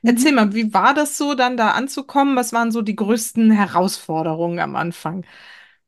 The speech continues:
Speaker 1: Also ich kann nur jedem sagen, der überlegt, auszuwandern, ähm, alles, was ihr plant, meistens kommt es anders. Also das heißt, auch hier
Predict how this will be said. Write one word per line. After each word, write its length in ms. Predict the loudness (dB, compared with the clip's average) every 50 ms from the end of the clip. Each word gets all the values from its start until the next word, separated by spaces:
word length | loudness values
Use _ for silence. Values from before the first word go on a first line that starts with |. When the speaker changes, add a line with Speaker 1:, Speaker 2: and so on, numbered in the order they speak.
| _ _ _ _ _ -4
Speaker 1:
Also 180 | -4 -2 0 0
ich 80 | 0
kann 100 | 2 2
nur 100 | 4 4
jedem 280 | 4 4 4 4 4 4
sagen, 220 | 2 2 2 4
der 120 | 4 4 4
überlegt, 360 | 4 2 0 0 -2 -2 -2
auszuwandern, 640 | -2 -2 -2 -4 -6 -2 -2 -2 0 0 -2 -4 -4
ähm, 440 | -4 -2 -2 -2 -2 -4 -8 -10 -10 _
alles, 240 | 0 0 0 0 0
was 160 | -4 -4 -4
ihr 80 | -6 -4
plant, 400 | -2 0 0 2 2 0 0 0
meistens 260 | 0 0 -2 -6 -6
kommt 200 | -6 -6 -6 -6
es 80 | -4
anders. 500 | -4 -2 0 0 2 0 0 -2 -6 -8
Also 280 | -4 -2 -2 0 0 0
das 180 | 0 -2 0 0
heißt, 180 | 0 0 0
auch 140 | -4 -6 -4
hier 400 | 0 2 4 4 4 4 2